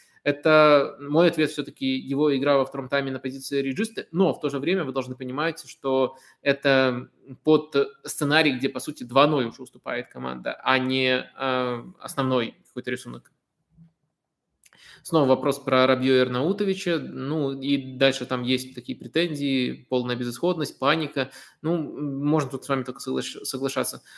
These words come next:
Как вам новички Арсенала, э, в первом туре? Э, ну, кто конкретно под новичками восп-, э, э, подразумевается? Э, я так понимаю, это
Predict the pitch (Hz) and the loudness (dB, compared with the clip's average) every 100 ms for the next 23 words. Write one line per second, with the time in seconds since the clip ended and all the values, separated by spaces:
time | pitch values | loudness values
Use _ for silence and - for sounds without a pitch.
0 | - - 175 202 165 151 151 - 180 147 | -18 0 4 4 4 2 -2 2 2 2
1 | 139 139 160 156 143 135 - 131 123 120 | 0 2 2 2 2 0 -2 0 0 0
2 | 131 131 131 127 139 131 123 127 120 123 | 2 4 4 4 2 2 2 0 -2 -6
3 | - - 127 139 151 143 117 131 151 143 | -12 -8 -4 0 2 2 -2 -2 -2 -2
4 | 127 139 123 123 127 127 - 135 123 123 | -4 -4 -4 -6 -4 -4 -2 -2 0 -2
5 | 127 - 123 131 135 127 110 135 131 131 | -6 -8 -6 -4 -2 -4 -4 -2 0 0
6 | 131 131 135 127 135 131 123 123 - 127 | -2 -2 -4 -2 0 4 4 0 -6 -8
7 | - - - - - 127 131 139 143 139 | -10 -20 -20 -20 -8 2 4 4 2 -2
8 | 139 139 135 127 131 - 131 127 123 120 | 2 4 6 4 2 -2 4 6 6 4
9 | 120 | 0